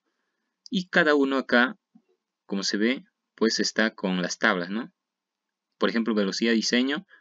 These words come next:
está en el D G dos mil dieciocho, ¿no? La normativa vigente, y está en la tabla doscientos cuatro punto cero uno. Y cada uno de ellos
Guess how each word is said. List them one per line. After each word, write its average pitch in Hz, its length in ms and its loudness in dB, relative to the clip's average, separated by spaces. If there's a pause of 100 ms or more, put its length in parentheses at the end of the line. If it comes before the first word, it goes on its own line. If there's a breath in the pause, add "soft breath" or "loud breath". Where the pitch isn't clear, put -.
(560 soft breath)
está - 220 0
en 104 120 4
el 90 220 -2
D 95 160 0
G 101 340 0
dos 95 200 -4
mil 101 100 -2
dieciocho, 104 580 0
¿no? 104 140 -4
La 90 340 -4
normativa 92 680 0 (160)
vigente, 113 600 -2 (360 soft breath)
y 175 380 -2
está 120 200 0
en 120 100 2
la 95 80 0
tabla 107 300 2
doscientos 98 400 -4
cuatro 98 420 -4
punto 101 380 -4
cero 92 240 -4
uno. 104 240 -2 (380 loud breath)
Y - 80 -20
cada 156 320 2
uno 143 260 2
de 113 160 6
ellos - 680 2